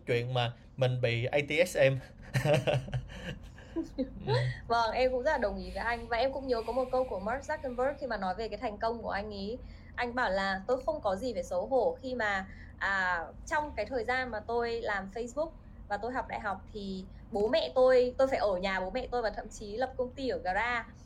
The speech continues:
Speaker 2: À, và thực sự nếu mà kh-, lúc đó mà không có tài chính của bố mẹ tôi thì tôi cũng không thể có ngày hôm nay."
Speaker 1: Đúng
Speaker 2: Bởi
Speaker 1: rồi.
Speaker 2: vì lúc đó anh ấy còn phải lo cơm áo gạo tiền, đúng không ạ?
Speaker 1: Chính xác.
Speaker 2: Nhưng mà mình cũng, ờ, khi mà mình nghỉ hưu sớm ấy, thì mình cũng phải, ờ, đừng có hiểu lầm một cái chuyện đấy.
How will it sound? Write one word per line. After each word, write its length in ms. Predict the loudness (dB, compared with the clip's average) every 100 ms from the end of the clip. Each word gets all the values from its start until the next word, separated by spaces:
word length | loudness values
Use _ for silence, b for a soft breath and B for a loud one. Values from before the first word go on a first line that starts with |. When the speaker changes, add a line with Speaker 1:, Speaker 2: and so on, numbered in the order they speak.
| B -6
Speaker 2:
À, 440 | 0 2 2 2 0
và 360 | 0 0 0 -4 -10 -16 -16
thực 120 | -12
sự 200 | -6 -4
nếu 80 | -4
mà 120 | -4 -6 -6
kh-, 60 |
lúc 140 | -4 -2
đó 160 | -2
mà 80 | -2
không 200 | -6 -4
có 60 | -2
tài 180 | -2
chính 200 | -4 -8
của 80 | -6
bố 140 | -4 -4
mẹ 180 | -6 -6
tôi 160 | -6 -6
thì 60 | -8
tôi 100 | -8
cũng 180 | -10 -4
không 220 | -2 -2 2
thể 240 | 2 2 0
có 100 | -2
ngày 140 | -2
hôm 160 | -2 0
nay." 200 | 0 -2 B B
Speaker 1:
Đúng 140 | -2 2
Speaker 2:
Bởi 80 | 2
Speaker 1:
rồi. 80 |
Speaker 2:
vì 60 | 4
lúc 160 | 2 2
đó 220 | 2 2
anh 140 | 0 -2
ấy 80 | -4
còn 140 | -4
phải 140 | -2 2
lo 180 | 2 2
cơm 180 | 0 0
áo 160 | 0
gạo 140 | -2 -2
tiền, 200 | 0 0
đúng 80 | 0 -2
không 40 | -2
ạ? 60 | -2 -4
Speaker 1:
Chính 120 | 0
xác. 220 | 2 4
Speaker 2:
Nhưng 100 | 2
mà 80 | 2
mình 200 | 2 2
cũng, 220 | 0 -2 0
ờ, 260 | 2 0
khi 220 | -2 -4
mà 140 | -2 -2
mình 220 | -2 -6
nghỉ 140 | -6 -6
hưu 100 | -4
sớm 320 | 0 0 0
ấy, 80 | -4 -8
thì 60 | -8
mình 140 | -8 -10
cũng 140 | -12
phải, 480 | -2 0 0 -2 -4
ờ, 220 | -2 -2 -4 -10 -20 -20 -2
đừng 140 | 0 2
có 60 | 4
hiểu 180 | 4
lầm 160 | 4 2
một 80 | -2
cái 80 | -4
chuyện 220 | -4 0
đấy. 260 | 2 2